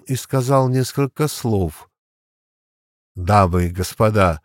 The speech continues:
я рад вас приветствовать на выставке достижений Российской империи. Особо хочу поблагодарить моего сына, без участия которого эта выставка не состоялась бы.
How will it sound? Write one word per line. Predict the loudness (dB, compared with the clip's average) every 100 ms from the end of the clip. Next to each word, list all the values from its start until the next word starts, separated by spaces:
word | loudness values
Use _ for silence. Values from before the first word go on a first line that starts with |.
| _ _ _ _ -12
я | -6 -2 0
рад | 2 2 0
вас | -4 -2
приветствовать | -2 0 2 0 -4 -4 -2 -2
на | -2 0
выставке | 0 -4 -4 -6 -4 -4
достижений | -2 -4 -4 -2 0 0 0 0
Российской | 0 -2 -4 -6 -4 -4 -4
империи. | -2 0 0 0 -6 -12 _ _ _ _ _ _ _ _ _ _ -4
Особо | -4 2 2 4 2 2
хочу | 0 0 -2
поблагодарить | 0 0 0 0 2 2 2 0
моего | 0 0 2 -2
сына, | -4 -2 0 2 2 0 _ _ _ _
без | -4 -2
участия | -2 0 0 2 0 0
которого | -2 0 2 4 4 2 0
эта | -2 0
выставка | 0 0 -2 -4 -2 0 0
не | 2 0
состоялась | -2 -4 -2 0 0 -2 -6 -8
бы. | -10